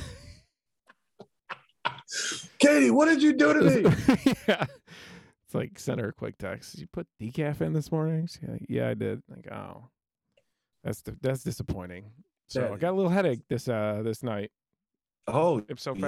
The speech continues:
Speaker 2: fact-, if-,
Speaker 1: dude.
Speaker 2: ipso facto, Ben, Ben didn't get, I tried to make some
Speaker 1: Caffeine
Speaker 2: green tea.
Speaker 1: withdrawals. Caffeine withdrawals. You gotta, like, wean off of having no, you can't just go caffeine to
Speaker 2: Right.
Speaker 1: no caffeine.
Speaker 2: Yeah. Uh,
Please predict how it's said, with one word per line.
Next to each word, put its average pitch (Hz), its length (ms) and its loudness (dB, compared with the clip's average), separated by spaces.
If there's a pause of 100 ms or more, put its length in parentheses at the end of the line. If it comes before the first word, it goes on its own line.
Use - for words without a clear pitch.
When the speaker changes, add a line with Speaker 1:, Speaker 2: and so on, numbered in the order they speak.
(200)
Speaker 2:
fact-, - 140 -10
if-, 127 100 -4
Speaker 1:
dude. 151 120 -8
Speaker 2:
ipso 143 220 -4
facto, 143 420 -2
Ben, 117 260 -2
Ben 131 260 -2
didn't 127 160 -2
get, 127 200 -2 (320)
I - 40 -12
tried 143 160 0
to 139 60 -2
make 123 120 -2
some 110 140 -8
Speaker 1:
Caffeine 127 240 -2
Speaker 2:
green - 20 -4
tea. 131 140 -4 (180)
Speaker 1:
withdrawals. 110 220 -10 (760)
Caffeine 135 400 2
withdrawals. 135 640 2
You 127 100 2
gotta, 240 160 4
like, 185 240 2 (240)
wean 143 540 4
off 127 420 0
of 107 260 4 (220)
having 113 340 0
no, 113 140 2
you 135 100 -2
can't 185 180 0
just 151 140 0
go 135 180 6
caffeine 120 480 -2
to 117 60 2
Speaker 2:
Right. 120 300 0 (220)
Speaker 1:
no 85 80 -16
caffeine. 80 140 -16 (1120)
Speaker 2:
Yeah. 113 240 -4 (180)
Uh, 101 460 -8